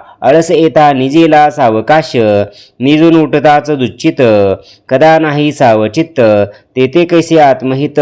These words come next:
निरूपणी. मर्कटापाशी दिल्ले रत्न, पिशाच्यापाशी निधान, दुच्चितापुढे निरूपण तयापुरी होय.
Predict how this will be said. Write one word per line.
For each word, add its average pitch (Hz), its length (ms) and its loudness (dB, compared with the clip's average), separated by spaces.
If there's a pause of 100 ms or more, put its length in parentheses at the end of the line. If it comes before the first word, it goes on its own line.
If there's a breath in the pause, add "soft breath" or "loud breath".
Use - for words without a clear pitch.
(120)
निरूपणी. 110 800 -2 (360 soft breath)
मर्कटापाशी 147 800 0
दिल्ले 135 380 0
रत्न, 113 600 -2 (380 soft breath)
पिशाच्यापाशी 156 720 -2
निधान, 123 760 0 (280 soft breath)
दुच्चितापुढे 147 720 -2
निरूपण 143 680 0
तयापुरी 113 560 0
होय. 131 360 2